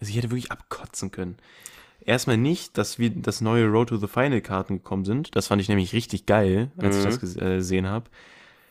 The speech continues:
Speaker 1: Es sind nur fünf gekommen.
Speaker 2: Ja,
Speaker 1: Finde ich, hätte man
Speaker 2: Mini-Release, ja.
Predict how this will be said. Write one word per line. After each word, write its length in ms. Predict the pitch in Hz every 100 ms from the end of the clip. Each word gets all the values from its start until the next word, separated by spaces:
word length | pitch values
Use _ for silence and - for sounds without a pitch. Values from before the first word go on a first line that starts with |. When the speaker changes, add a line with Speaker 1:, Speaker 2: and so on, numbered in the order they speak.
| _ _ _ _ - - _
Speaker 1:
Es 220 | 107 -
sind 260 | 120 131 123
nur 420 | 117 117 117 -
fünf 380 | - - 127 135
gekommen. 500 | - - 156 165 214 - _ _ _ _ _ _ _ _ _
Speaker 2:
Ja, 160 | 92 92
Speaker 1:
Finde 180 | 107 117
ich, 60 |
hätte 120 | 120 101 92
man 140 | 110
Speaker 2:
Mini-Release, 300 | 92 90 - - -
ja. 380 | 90 90 90 87